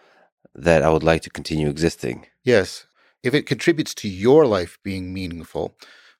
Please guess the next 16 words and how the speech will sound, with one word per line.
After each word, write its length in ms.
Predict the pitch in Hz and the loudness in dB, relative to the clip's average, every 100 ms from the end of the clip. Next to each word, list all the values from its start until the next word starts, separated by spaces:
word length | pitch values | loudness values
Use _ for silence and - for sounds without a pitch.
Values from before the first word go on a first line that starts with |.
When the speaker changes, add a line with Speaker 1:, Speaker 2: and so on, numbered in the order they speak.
| - | -6
Speaker 2:
uh, 240 | 98 92 - _ | -4 -4 -6 _
you're 240 | 117 123 | 0 0
connected 600 | 120 117 113 123 - 95 | 2 2 2 2 0 -2
to 140 | - 95 | -2 -4
it 100 | 90 | -2
in 140 | 82 | -4
some 280 | - 82 80 | -4 -4 -4
way, 300 | 80 85 104 - - | -8 -8 -10 -10 -4
and 120 | 104 | 0
it 80 | 107 | 4
ha-, 200 | 107 - | 4 2
and 320 | 107 104 101 - - _ _ - | -2 -2 -2 -8 -20 _ _ -2
it 140 | 120 | 0
matters 420 | 120 127 143 131 | 2 4 4 0
to 140 | - 110 | -2 0
you, 420 | 120 123 113 | 4 4 2